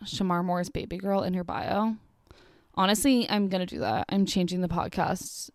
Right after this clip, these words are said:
Instagram bio to "Shamar Moore's baby girl." So, okay, um, another comment says, "You are like fine wine. You keep getting better with age." Um, that's from our good old friend Lisa.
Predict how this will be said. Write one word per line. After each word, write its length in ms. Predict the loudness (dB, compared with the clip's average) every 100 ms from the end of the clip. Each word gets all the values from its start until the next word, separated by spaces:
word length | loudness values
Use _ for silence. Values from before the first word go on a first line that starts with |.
| -6
Instagram 420 | -4 -4 -2 -2
bio 300 | 0 0 0
to 200 | -2 -4
"Shamar 320 | -4 -2 -2 -4
Moore's 220 | -6 -8
baby 260 | -10 -10 -8
girl." 260 | -6 -6 -10 _ _
So, 320 | -6 -4 -4 -6 -14 _ _ _ -4
okay, 360 | 2 4 4 2
um, 540 | 4 6 6 4 0 2
another 420 | 4 6 6 4
comment 580 | 2 2 4 4 0 -2
says, 720 | 0 4 6 6 4 2 -4
"You 260 | -4 2 6
are 100 | 6
like 240 | 4 0
fine 520 | -2 0 2 4 2
wine. 340 | 2 2 2 0
You 100 | -4
keep 300 | -2 -4 2
getting 320 | 2 4 4
better 320 | 4 4 4
with 200 | 2 2
age." 520 | 2 2 0 -4 -10 -14 -20 -20 -18 4
Um, 600 | 8 10 10 8 4 2 0 2
that's 220 | 2 4
from 180 | 4 4
our 100 | 6
good 180 | 6
old 140 | 6 4
friend 220 | 2 0
Lisa. 540 | 0 -4 2 4 4